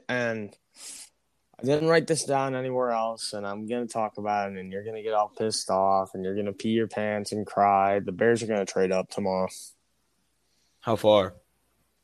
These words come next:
Speaker 1: Pretty fucking far. No, I mean, I think we're gonna trade up regardless.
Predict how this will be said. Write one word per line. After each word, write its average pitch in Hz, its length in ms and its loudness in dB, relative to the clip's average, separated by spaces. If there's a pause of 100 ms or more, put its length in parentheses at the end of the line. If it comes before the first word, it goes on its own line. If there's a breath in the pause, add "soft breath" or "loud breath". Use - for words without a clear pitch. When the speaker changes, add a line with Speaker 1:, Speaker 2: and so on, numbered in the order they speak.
(540)
Speaker 1:
Pretty 113 220 4
fucking 104 320 2
far. 104 380 2
No, 160 240 6
I 165 140 8
mean, 196 160 6
I 180 120 4
think 185 180 0
we're 156 120 0
gonna 143 160 0
trade 139 280 -6
up 135 160 -6
regardless. 113 920 -4